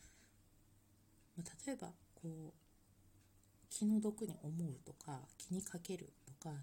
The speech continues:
何々してあげたいなって思うような、そういう感情が湧き起こってくるような、うんと、感情の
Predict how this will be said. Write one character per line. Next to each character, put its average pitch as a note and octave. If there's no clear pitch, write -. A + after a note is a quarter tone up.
何 G3
々 G#3
し -
て F#3
あ F3+
げ F#3+
た G#3
い G3
な D#3
っ D3
て -
思 F3
う D3+
よ D3
う E3+
な、 G#3
そ -
う G3+
い G3
う -
感 G3
情 F3+
が E3+
湧 E3
き E3
起 E3+
こ E3+
っ -
て -
く -
る D3
よ D3
う D#3
な、 D#3
う E3
ん D#3
と、 D#3+
感 C#4
情 C#4
の C#4